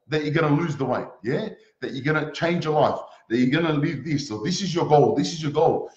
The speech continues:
You started to number it off. "I wanna lose fifty kilos, I wanna lose a hundred kilos, I wanna lose twenty kilos." I wanna make this much money. I wanna be able to get a better job, something like that, right? Along those scales. Yet we, we, we're coming towards the end of two thousand nineteen,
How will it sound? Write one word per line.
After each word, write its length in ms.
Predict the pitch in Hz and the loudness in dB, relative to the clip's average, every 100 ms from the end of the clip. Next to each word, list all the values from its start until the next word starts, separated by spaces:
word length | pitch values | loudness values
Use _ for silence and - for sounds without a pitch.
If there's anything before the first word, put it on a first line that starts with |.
| _ | _
You 80 | 117 | -6
started 300 | - 165 165 | 4 4 4
to 100 | 143 | 4
number 380 | 156 151 143 147 | 2 4 4 6
it 40 | |
off. 280 | 117 87 - - _ - | 4 2 -8 -16 _ -4
"I 80 | 139 | 2
wanna 220 | 165 165 | 2 2
lose 260 | 170 143 - | 0 -2 -6
fifty 220 | 151 143 | -8 -8
kilos, 360 | 127 107 98 | -4 -2 -2
I 20 | 131 | -2
wanna 220 | 165 165 | -2 -2
lose 160 | 165 | -4
a 60 | 143 | -2
hundred 320 | 160 170 139 | -2 -2 -4
kilos, 340 | 123 98 87 - _ - | -8 -8 -10 -18 _ 2
I 80 | 131 | 4
wanna 320 | 160 175 170 | 4 4 2
lose 180 | 170 143 | 0 0
twenty 340 | 170 180 143 | 2 2 2
kilos." 520 | 117 87 - - - _ _ _ - | -4 -8 -10 -20 -20 _ _ _ 4
I 80 | 143 | 6
wanna 220 | 175 175 | 6 6
make 240 | 170 147 | 6 4
this 200 | 156 - | 0 0
much 240 | 143 123 107 | 2 2 0
money. 280 | 101 92 101 | -2 0 2
I 40 | |
wanna 260 | 139 170 151 | 2 2 2
be 100 | 165 | 2
able 120 | 143 | 4
to 60 | |
get 140 | 143 151 | 2 2
a 60 | |
better 220 | 147 147 139 | 4 4 6
job, 280 | 165 - | 4 4
something 340 | - 175 185 139 | 4 2 2 0
like 200 | 110 - | 0 -2
that, 160 | 82 - | -4 2
right? 320 | 120 180 190 - - - | 4 4 2 -6 -10 0
Along 220 | 135 135 | 2 4
those 220 | 127 123 | 4 2
scales. 600 | - 123 98 - - - _ _ _ _ - | 2 2 2 -4 -14 -20 _ _ _ _ -2
Yet 180 | 165 | 2
we, 280 | 165 170 123 | 4 2 0
we, 120 | 131 - | -8 -4
we're 160 | 143 147 | -2 2
coming 300 | 180 220 147 | 2 2 0
towards 320 | 165 165 147 | -2 -2 -2
the 100 | - | -2
end 120 | 170 | 0
of 120 | 151 | -2
two 80 | 165 | -2
thousand 260 | 156 143 139 | -2 -2 -2
nineteen, 580 | 135 131 185 160 123 | -4 -2 -2 0 -2